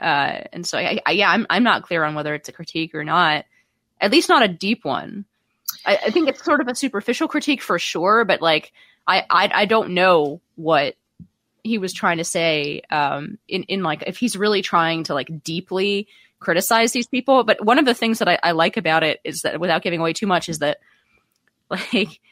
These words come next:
you see things go wrong, but then fundamentally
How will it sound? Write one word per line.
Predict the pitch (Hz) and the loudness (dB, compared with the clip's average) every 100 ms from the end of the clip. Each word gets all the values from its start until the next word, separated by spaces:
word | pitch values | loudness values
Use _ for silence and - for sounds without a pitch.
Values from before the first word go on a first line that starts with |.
| _ - | _ -2
you | 220 | 0
see | - 233 | 2 0
things | 233 226 220 | 0 0 0
go | 196 190 | 0 0
wrong, | 160 143 170 214 | 0 2 2 0
but | 202 - | -4 -2
then | 170 180 | -2 -2
fundamentally | - 170 185 151 170 - 196 196 208 | -4 -2 0 -2 -2 -4 -2 -2 -2